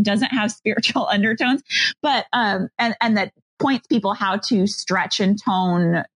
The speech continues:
in a healthy way, um, where they're not gonna get, you know, get injured. Um, and a lot of yoga classes, uh, aren't necessarily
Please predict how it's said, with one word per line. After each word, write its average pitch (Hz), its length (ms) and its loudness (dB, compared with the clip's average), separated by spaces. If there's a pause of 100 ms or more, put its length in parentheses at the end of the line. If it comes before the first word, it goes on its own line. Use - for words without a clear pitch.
in - 420 -4
a 254 40 0
healthy 311 420 0
way, 208 360 0 (340)
um, 202 240 2
where 208 120 2
they're 196 100 2
not 196 240 0
gonna 180 300 0 (120)
get, 180 280 0 (100)
you 185 140 2
know, 156 140 0
get 196 220 0
injured. 185 540 2
Um, 170 220 0
and 220 120 2
a 208 40 0
lot 202 180 -2
of 240 100 0
yoga 226 460 0 (100)
classes, 196 560 0
uh, 156 320 0 (160)
aren't 208 300 -2
necessarily 202 880 0